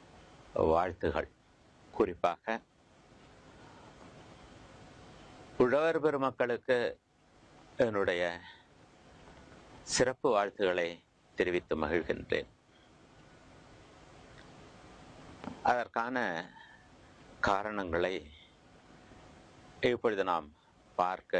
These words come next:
இருக்கின்றோம். மனித வாழ்க்கை இயற்கையோடு ஒன்றிய ஒன்றாகும். மனிதனே இயற்கையின்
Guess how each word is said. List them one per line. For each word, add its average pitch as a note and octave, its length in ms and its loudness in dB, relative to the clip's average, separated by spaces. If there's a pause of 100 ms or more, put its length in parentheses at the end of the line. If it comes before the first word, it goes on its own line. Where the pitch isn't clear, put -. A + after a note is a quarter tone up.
இருக்கின்றோம். - 560 -4 (2250)
மனித C#3 240 2 (100)
வாழ்க்கை A2+ 380 0 (1800)
இயற்கையோடு B2 600 2 (100)
ஒன்றிய G2+ 320 0 (640)
ஒன்றாகும். F2+ 680 0 (1400)
மனிதனே A#2+ 480 2 (2000)
இயற்கையின் G#2 580 0